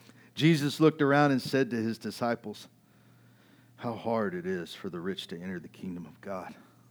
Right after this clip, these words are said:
This amazed them. But Jesus said again, "Dear children, it's very hard to enter the kingdom of God. In fact, it's easier for a camel to go through the eye of a needle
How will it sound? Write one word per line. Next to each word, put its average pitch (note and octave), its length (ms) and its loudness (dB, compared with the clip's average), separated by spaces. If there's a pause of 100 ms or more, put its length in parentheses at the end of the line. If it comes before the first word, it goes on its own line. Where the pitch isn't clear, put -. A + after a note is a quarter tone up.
(1200)
This B2 300 0
amazed G2+ 680 -4 (120)
them. D#2+ 160 -14 (1300)
But G#2 140 -4
Jesus G#2+ 400 -6
said G2+ 380 -4
again, F#2+ 480 -6 (640)
"Dear A#2+ 180 -8
children, F#2 500 -8 (640)
it's F2+ 160 -14
very A2 520 -4
hard G2+ 380 -4
to F#2 140 -8
enter G#2 280 -2
the E2 100 -12
kingdom D#2+ 360 -14
of D2+ 120 -20
God. D#2 260 -12 (400)
In A2+ 160 -4
fact, C3+ 420 -4
it's A2+ 260 -14
easier G#2+ 580 -6
for F#2+ 260 -10
a F#2+ 60 -12
camel A2+ 520 -6
to - 140 -12
go A2+ 300 -4
through C#3 200 -6
the A2 200 -6
eye A#2 220 -6
of A#2+ 160 -6
a A2 60 -2
needle A2 460 -4